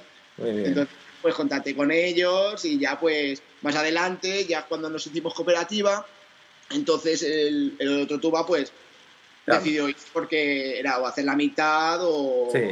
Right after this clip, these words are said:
Speaker 2: entonces,
Speaker 1: sí.
Speaker 2: como, él vio que, que prefería estar sin.
Speaker 1: Muy bien. Y ahora cuéntanos, vamos a ir a un tema un poco más tubero,
Speaker 2: Venga.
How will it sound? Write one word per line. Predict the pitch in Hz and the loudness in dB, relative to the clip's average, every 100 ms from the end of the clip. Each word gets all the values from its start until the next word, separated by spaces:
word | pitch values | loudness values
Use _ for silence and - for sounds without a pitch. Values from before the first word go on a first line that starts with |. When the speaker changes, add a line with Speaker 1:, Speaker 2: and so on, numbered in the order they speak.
| - | -4
Speaker 2:
entonces, | 127 135 - | -6 -6 -8
Speaker 1:
sí. | - | -12
Speaker 2:
como, | 131 120 - - - | -12 -12 -20 -20 -6
él | 143 143 | 0 2
vio | 135 139 | 2 0
que, | 135 147 139 127 110 113 - - - - | 0 0 0 -2 -6 -12 -20 -20 -20 -12
que | 135 | -6
prefería | 139 135 135 131 120 107 101 | -2 0 0 0 0 -2 -6
estar | - 113 | -8 -8
sin. | - 101 95 - - _ | -6 -10 -12 -18 -20 _
Speaker 1:
Muy | 165 151 | -6 -2
bien. | 135 113 123 139 - - _ - | 0 0 -2 -8 -18 -20 _ -2
Y | 160 | 4
ahora | 175 190 | 4 4
cuéntanos, | 208 202 185 196 208 - | 2 4 4 4 2 2
vamos | 175 180 180 | 2 4 4
a | 175 | 4
ir | |
a | 165 | 2
un | 156 | 2
tema | 165 | 2
un | 156 | 2
poco | 165 156 | 2 2
más | 147 147 | 0 0
tubero, | 151 147 165 175 - - - - - 107 - | 2 4 4 2 -4 -20 -20 -20 -20 -20 -12
Speaker 2:
Venga. | 269 113 | -10 -10